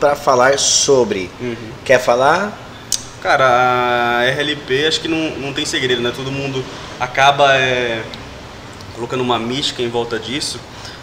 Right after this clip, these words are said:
Speaker 2: É, o que que é a R L P? Quando você envia uma ordem,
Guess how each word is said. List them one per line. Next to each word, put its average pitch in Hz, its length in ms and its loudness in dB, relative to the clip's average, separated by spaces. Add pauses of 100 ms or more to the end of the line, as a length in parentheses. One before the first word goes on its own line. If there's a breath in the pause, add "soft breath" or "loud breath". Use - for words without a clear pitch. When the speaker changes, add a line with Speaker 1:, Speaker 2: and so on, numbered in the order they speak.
(160)
Speaker 2:
É, 110 640 0 (640)
o - 40 -20
que 202 120 0
que 170 260 2
é 123 220 4 (180)
a 117 100 0
R 123 160 0
L 123 140 -2
P? 117 240 -4 (380)
Quando 131 120 -8
você 143 260 -2
envia 135 240 0
uma 143 160 4
ordem, 143 380 4